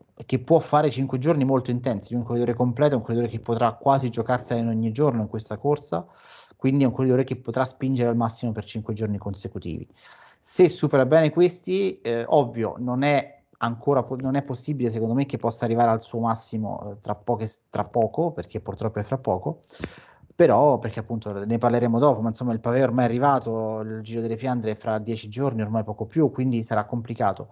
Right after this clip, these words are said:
però io credo che possa uscirne abbastanza bene per, eh, fare da outsider poi eventualmente alle classiche. Complicato, ma non impossibile, visto che è un corridore da una grandissima forza di volontà.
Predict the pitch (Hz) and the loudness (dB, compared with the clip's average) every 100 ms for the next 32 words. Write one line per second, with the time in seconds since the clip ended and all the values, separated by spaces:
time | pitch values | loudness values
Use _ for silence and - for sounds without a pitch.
0 | - _ _ _ 208 117 147 135 110 135 | -20 _ _ _ 2 4 4 2 2 0
1 | 117 - 131 135 113 117 135 127 - 127 | 0 -2 0 2 0 -2 -4 -2 -4 -4
2 | - 147 127 110 117 131 131 165 139 101 | -2 0 0 0 0 -2 -2 -2 -2 -2
3 | 156 123 95 110 104 104 101 104 - 117 | -2 -2 -2 -2 -2 0 0 -4 -2 0
4 | 113 101 95 - 120 101 95 90 98 92 | 2 0 -2 -2 0 0 -4 -4 -4 -4
5 | 98 92 92 98 92 101 85 - - _ | -4 -6 -6 -6 -8 -4 -4 -6 -16 _
6 | - 131 120 160 123 90 156 175 117 107 | -2 0 2 4 4 2 0 -4 -4 -2
7 | 110 110 143 - 143 104 113 - 107 104 | -4 -6 -10 -6 -4 -4 -4 -4 -6 -2
8 | 110 110 113 95 98 101 101 110 - 104 | 0 0 0 0 -2 -2 -4 -4 -6 -8
9 | 95 101 - 98 90 87 92 90 | -6 -8 -6 -4 -2 -4 -8 -12